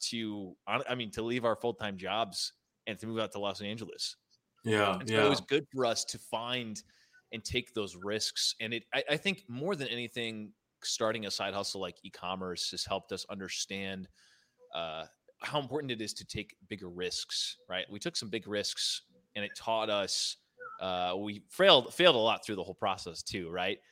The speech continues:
Speaker 1: But it taught us the importance of taking some risks, starting
Speaker 2: Mm.
Speaker 1: other things. So I'm back, I'm doing content for Viral Launch again. That was my primary thing, was teaching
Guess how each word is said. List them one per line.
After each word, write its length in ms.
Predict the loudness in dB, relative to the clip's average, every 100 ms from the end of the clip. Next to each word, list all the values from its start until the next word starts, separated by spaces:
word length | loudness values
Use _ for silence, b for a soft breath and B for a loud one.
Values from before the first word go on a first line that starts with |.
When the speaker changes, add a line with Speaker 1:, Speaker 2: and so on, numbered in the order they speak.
| b 4
Speaker 1:
But 100 | 4
it 140 | 4
taught 260 | 4 6 6
us 180 | 6
the 100 | 2
importance 420 | -2 0 -2 -2 -4
of 80 |
taking 260 | -2 -2 -2
some 200 | -6 0
risks, 420 | 2 2 0 -2 0
starting 380 | 8 12 12
Speaker 2:
Mm. 40 | 10
Speaker 1:
other 180 | 2 -4 -4
things. 240 | -4 -2 2
So 200 | 2 2 B B B
I'm 180 | 4 6
back, 480 | 8 8 6 -2 0
I'm 140 | 2
doing 240 | 2 2 0
content 480 | -2 -2 -2 -6 -2
for 200 | 0 2
Viral 300 | 2 2 2
Launch 260 | 0 0
again. 220 | -2 0
That 100 | 0
was 120 | 0 0
my 220 | 0 0
primary 460 | 0 -2 0 -2 -4
thing, 360 | -2 -2 -2
was 260 | -4 -6 -8 _ _ _ -6
teaching 600 | -2 0 0 -2 -8